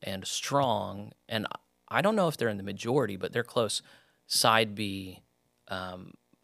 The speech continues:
uh, group of people that have this understanding of sexuality. And if the Global Methodist Church becomes a place where this understanding of sexual identity, this immutable, um, undeniable, unchangeable part of themselves, uh,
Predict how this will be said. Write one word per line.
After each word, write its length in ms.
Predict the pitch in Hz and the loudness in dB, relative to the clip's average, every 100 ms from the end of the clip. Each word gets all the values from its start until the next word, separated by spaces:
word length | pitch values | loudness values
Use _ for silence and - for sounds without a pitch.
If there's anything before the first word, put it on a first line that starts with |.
| _ | _
uh, 500 | 90 - - - - 131 | -16 -14 -14 -16 -16 -6
group 280 | 123 117 | -4 -2
of 80 | 98 | -4
people 300 | - 110 101 | -6 -4 -2
that 180 | 101 87 | 0 0
have 200 | 101 98 | 0 -2
this 220 | - - | -4 -4
understanding 580 | 101 92 - - 92 - | -6 -6 -6 -6 -8 -8
of 100 | - | -6
sexuality. 760 | - - - - - 50 50 - _ _ _ _ _ _ _ _ - | -4 -4 -8 -10 -8 -8 -10 -16 _ _ _ _ _ _ _ _ 0
And 160 | 131 127 | 4 4
if 80 | - | 2
the 80 | |
Global 280 | 117 127 135 | 4 6 6
Methodist 380 | 127 117 110 - | 4 2 -2 -2
Church 200 | 110 - | -4 -6
becomes 340 | 120 - 131 | -6 -4 -2
a 60 | 113 | -4
place 400 | - 101 101 - | -4 -6 -4 -8
where 320 | 107 120 127 | -2 2 2
this 240 | 117 110 101 | 2 0 -2
understanding 600 | 101 95 - 98 98 95 | -4 -4 -4 -4 -6 -6
of 100 | 95 | -4
sexual 680 | - 104 - 110 101 101 - _ _ - - | -2 -2 -4 -10 -12 -14 -20 _ _ -20 -6
identity, 540 | - 107 104 98 92 - | 0 2 2 0 -4 -8
this 260 | 104 - - | -6 -4 -6
immutable, 880 | - 104 110 135 131 117 113 110 107 - _ _ _ _ - | -6 -4 2 4 4 4 2 0 -4 -12 _ _ _ _ -10
um, 220 | 101 95 104 | -8 -6 0
undeniable, 880 | 120 113 107 98 101 98 95 98 - _ - | 2 2 0 0 0 -2 -6 -8 -12 _ -4
unchangeable 680 | 110 110 - 113 104 101 101 | -2 -2 0 0 0 -4 -2
part 240 | - 104 | 0 0
of 60 | 95 | -2
themselves, 760 | 98 - 92 95 95 110 - - - | -6 -6 -4 -4 -4 -4 -4 -6 -12
uh, 340 | 104 98 - | -10 -8 -8